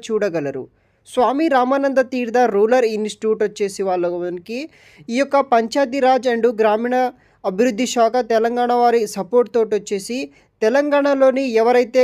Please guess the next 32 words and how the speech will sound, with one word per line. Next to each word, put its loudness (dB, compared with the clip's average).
గ్రామీణ 0
నిరుద్యోగ -2
యువతి -2
యువకులు 2
ఉంటారో 2
వాళ్ళకు 0
వచ్చేసి -6
ఫ్రీ 2
హాస్టల్ 0
ప్రొవైడ్ 2
చేసి, -6
ఫ్రీ -4
అకామిడేషన్స్ -2
ప్రొవైడ్ 0
చేసి, -4
ట్రైనింగ్ 2
ఇచ్చి -8
మీకు -4
జాబ్ 2
ప్లేస్‌మెంట్స్ -4
ప్రొవైడ్ 2
చేసే -4
విధంగా 0
ఈ 2
యొక్క 2
స్వామి 0
రామానంద 0
తీర్థ -2
రూరల్ 0
ఇన్‌స్టిట్యూట్ -6
వాళ్ళు 2
వచ్చేసి -8